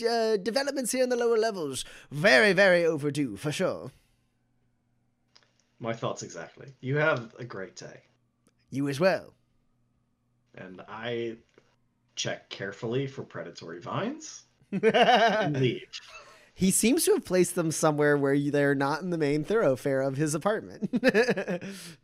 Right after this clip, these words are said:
Speaker 2: Smart.
Speaker 1: <laughs> All right. Uh, so, um, Pax, you're running the saloon.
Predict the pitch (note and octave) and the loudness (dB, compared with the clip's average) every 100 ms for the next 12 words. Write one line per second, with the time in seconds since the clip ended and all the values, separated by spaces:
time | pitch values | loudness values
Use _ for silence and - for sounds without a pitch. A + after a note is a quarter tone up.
0 | _ _ _ _ - _ - - - C4+ | _ _ _ _ -20 _ -14 -12 -12 -14
1 | _ _ - - - - - C4 C#4+ B3+ | _ _ -20 -20 -20 -2 0 6 6 6
2 | B3 A#3 A#3+ - - - - - _ _ | 6 2 2 -6 -10 -14 -20 -20 _ _
3 | - - - - - _ _ _ _ _ | -20 -20 -20 -20 -20 _ _ _ _ _
4 | _ _ _ _ C3+ C#3+ C3+ F#2 - _ | _ _ _ _ 2 4 2 -2 -12 _
5 | _ _ _ _ - - _ _ _ _ | _ _ _ _ -20 -20 _ _ _ _
6 | _ - B2+ B2+ A2+ A2 G#2+ G2 F2+ C2+ | _ -4 0 0 0 -2 -4 -6 -10 -12
7 | - _ _ - - - - D#3 C#3+ C#3 | -20 _ _ -8 -4 -2 2 4 6 4
8 | C3+ C3 A#2+ B2+ B2 A#2+ A2+ A2+ A#2 - | 4 2 -2 -4 -4 -4 -8 -10 -12 -14
9 | _ _ _ _ _ _ - G3 G#3+ - | _ _ _ _ _ _ -6 -2 -2 -2
10 | - - - _ _ - D#3+ F3 F3 F3 | -10 -10 -12 _ _ -10 -4 0 2 2
11 | E3+ E3+ D#3+ - D#3 D#3 D3+ D3+ D3 D3 | 0 0 -2 -2 -2 0 0 0 -2 -2
12 | C#3 | -6